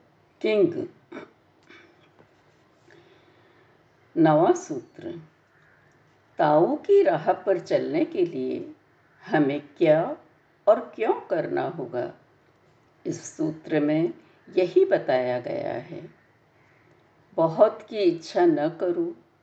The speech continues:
थोड़े में भी संतोष कर लो। हमेशा आगे बढ़ बढ़ कर ही खुद ही काम करते रहें,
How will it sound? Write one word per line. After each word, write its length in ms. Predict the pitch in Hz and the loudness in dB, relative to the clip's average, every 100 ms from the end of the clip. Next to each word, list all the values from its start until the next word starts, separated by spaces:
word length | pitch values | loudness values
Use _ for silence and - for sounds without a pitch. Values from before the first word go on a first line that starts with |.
| _ _ - | _ _ -12
थोड़े 380 | - 202 240 277 | 0 0 2 0
में 220 | 285 269 | 0 0
भी 180 | 294 262 | -2 -4
संतोष 600 | - 226 214 233 226 226 | -4 -8 -8 -10 -10 -12
कर 240 | - 208 | -10 -12
लो। 220 | 214 226 233 _ _ _ _ _ _ _ _ _ _ _ - | -12 -20 -20 _ _ _ _ _ _ _ _ _ _ _ -6
हमेशा 800 | 156 131 123 117 - 143 165 330 - _ _ - | -2 0 -2 -4 -6 -2 -2 -4 -12 _ _ 4
आगे 400 | 180 170 175 285 196 | 6 6 4 -2 0
बढ़ 240 | 151 143 | 4 4
बढ़ 240 | 143 254 392 - | 4 0 -2 2
कर 180 | 196 170 | 2 2
ही 260 | - 143 120 _ _ _ _ - | -4 -8 -10 _ _ _ _ -10
खुद 180 | 247 269 | -2 4
ही 200 | 339 339 | 6 6
काम 380 | - 233 208 220 - _ _ _ _ _ _ - | 4 0 -2 -6 -16 _ _ _ _ _ _ 0
करते 380 | 156 - - 359 | 0 0 0 2
रहें, 440 | 453 247 - - | 2 -2 -4 -6